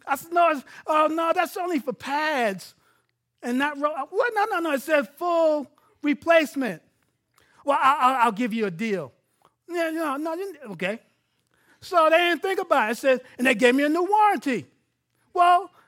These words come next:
guess what? Goose was back. And I know they were hiding. "Oh, no, here comes Mister Brown. Get out of here." Right?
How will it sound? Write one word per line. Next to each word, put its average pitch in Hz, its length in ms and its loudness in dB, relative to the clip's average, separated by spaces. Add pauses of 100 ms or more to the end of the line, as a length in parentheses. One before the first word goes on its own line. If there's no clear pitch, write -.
(120)
guess 285 240 0
what? 403 300 0 (840)
Goose 277 240 0
was 302 140 -4
back. 403 340 4 (320)
And 254 140 -2
I 359 60 2
know 370 160 0
they 359 40 -2
were 294 140 2
hiding. 233 420 2
"Oh, 220 160 -4
no, 196 260 -4 (200)
here 196 100 -8
comes 208 180 -4
Mister 233 240 -6
Brown. 185 360 -2
Get 196 120 2
out 247 200 4
of 240 60 0
here." 185 260 -4 (520)
Right? 302 300 0